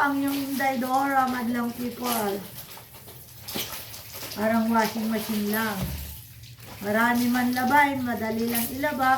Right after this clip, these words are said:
kasi pawis lang.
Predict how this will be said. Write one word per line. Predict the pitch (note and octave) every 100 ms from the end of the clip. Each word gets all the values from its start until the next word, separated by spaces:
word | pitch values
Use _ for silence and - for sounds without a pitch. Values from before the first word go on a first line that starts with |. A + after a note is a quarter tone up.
| A#3
kasi | - G#3+ A3+ G#3+ A3 - - - - - - - B3+
pawis | B3+ A#3+ A#3 G#3 G#3
lang. | G3 G3